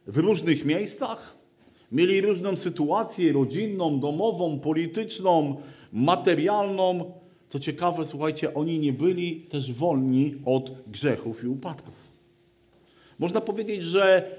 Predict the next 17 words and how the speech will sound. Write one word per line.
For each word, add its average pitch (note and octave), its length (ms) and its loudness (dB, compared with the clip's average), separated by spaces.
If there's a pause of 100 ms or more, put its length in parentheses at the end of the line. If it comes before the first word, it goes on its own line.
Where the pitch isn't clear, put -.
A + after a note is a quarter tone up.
tak G3 160 -6
naprawdę G3 340 0
w - 80 -4
każdej G3 440 2
epoce C#3 800 0 (280)
dzisiaj D#3 600 0 (180)
też G#3 360 0
moglibyśmy E3 640 -2
pos-, D3+ 220 -8 (160)
wziąć F3 340 -4
pewnych D3+ 420 -2
ludzi F3+ 500 -2 (200)
i D#3 100 -4
powiedzieć: D3+ 680 0 (560)
"Oto D3+ 540 0
są C#3 480 -2
ludzie, D3 600 2